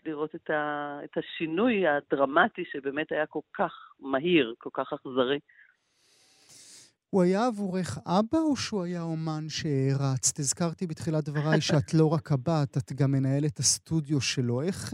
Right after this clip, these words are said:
Speaker 2: פיר-, איך פירקת את זה במוח שלך, את שני האנשים, את שני התפקידים?
Speaker 1: אמ,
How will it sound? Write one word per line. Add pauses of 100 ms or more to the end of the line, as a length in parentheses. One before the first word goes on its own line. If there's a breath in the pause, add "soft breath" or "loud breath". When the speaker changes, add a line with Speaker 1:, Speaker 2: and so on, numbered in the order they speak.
Speaker 2:
פיר-,
איך
פירקת
את
זה
במוח
שלך,
את
שני
האנשים,
את
שני
התפקידים? (540)
Speaker 1:
אמ,